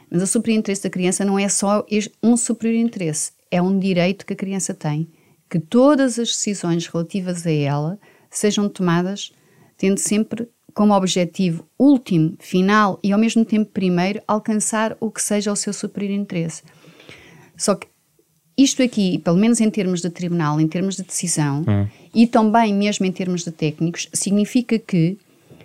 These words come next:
Speaker 1: neste tipo de processos, que têm uma característica que eu não vou explicar o que é porque é demasiado técnico, mas
Speaker 2: Sim.
Speaker 1: que se chamam processos de jurisdição voluntária,
Speaker 2: Hum.
Speaker 1: significa que o juiz pode deixar de aplicar a lei e procurar a melhor solução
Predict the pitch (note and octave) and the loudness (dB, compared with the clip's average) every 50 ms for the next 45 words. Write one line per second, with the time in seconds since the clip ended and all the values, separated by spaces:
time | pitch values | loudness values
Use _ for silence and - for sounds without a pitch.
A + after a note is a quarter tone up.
0 | - _ _ F3+ F#3+ G3+ B3+ B3+ - - A#3 A3 - F#3 G3+ - - - - - | -20 _ _ 2 6 6 6 4 4 0 -4 -4 -2 -6 -8 -8 -6 -6 -4 -2
1 | E3 D3 D3+ D#3+ - - - - E3+ - F#3 E3+ F3 E3 D#3+ - E3+ E3+ D#3+ E3 | 0 0 0 0 -2 -6 -8 -8 -4 0 2 4 4 4 2 2 0 -2 -2 -2
2 | - E3 F3 E3+ - - - D#3 - - D#3 D3 D3 - - _ - D#3+ D3+ - | -2 0 0 0 -2 -2 -6 -6 -4 -4 -4 -4 -4 -8 -14 _ -4 -2 -2 0
3 | - E3 E3+ F3+ F3+ E3+ - E3+ E3 - - E3+ D#3+ - D#3+ D#3+ D#3 D#3 F3 D#3+ | 2 2 4 4 4 2 0 -4 -6 -4 -4 -4 -2 0 0 0 0 0 -2 -2
4 | D#3+ - - - D3+ D3+ D3 D#3 D#3 D#3 D#3+ D#3 D#3 - - D3+ D#3 - G#3 A3+ | -2 -4 -6 -4 -4 0 2 2 2 2 0 -4 -2 -2 -4 -4 -2 0 -2 -2
5 | A3 - F#3+ F#3 F3 E3+ - - - F3+ E3 D#3+ D#3+ D#3+ D#3 - _ - - - | 0 0 0 2 2 2 0 0 2 2 2 2 2 0 -2 -8 _ -14 -10 -4
6 | - - G3 F#3+ - - - F3 F#3 A#3 A3+ G3 F#3+ F3 F3+ E3 E3+ E3+ D#3 - | -2 0 0 0 -2 -4 -4 -2 0 0 0 0 -2 -4 -4 -4 -4 -6 -4 -2
7 | E3+ D#3+ D#3 E3 D#3+ D#3+ D#3 D#3 D3+ C#3 C#3 D3 D#3 F3+ - F2+ F2 F#2 G2+ - | -2 -2 0 0 -2 -2 -2 -2 -4 -4 -2 -2 -2 -2 0 0 0 0 -2 -6
8 | - - - - - F#3+ F#3 G3 G#3 - - A#3 - A#3+ A#3 - A3 G#3+ - G#3 | -12 -20 -18 -8 -2 0 0 0 0 0 0 0 0 -2 0 -2 -4 -2 -2 -2
9 | G3+ F#3 F3+ - - - G#3 G3+ G3+ G3+ G3 - - - A3+ A3 G#3 G3 G3 - | -2 0 -2 -4 -2 0 0 0 0 0 -2 -2 0 0 0 0 0 -2 -4 -4
10 | - G3 F#3+ - F#3 E3+ E3 E3 E3 D#3+ D#3+ D#3+ D3+ D3 D#3 F#3+ A#3 D#4 D#4 - | -4 -6 -4 0 0 2 2 2 2 2 2 2 2 2 0 0 -2 -4 -8 -12
11 | _ _ - G3+ F#3+ - G3+ G3 G3 - G#3+ G#3 A3 G#3+ F#3+ - - - F#3 F3+ | _ _ -4 -4 -4 -2 -2 -4 -2 -2 0 0 2 2 2 0 0 0 2 4
12 | F#3 F3+ F#3+ G#3+ B3 C4 - - - B3 A#3 - - - F3 D#3 D3+ D#3 E3+ | 4 4 6 6 4 4 2 -4 -6 -6 -4 -4 -2 0 0 0 0 0 -2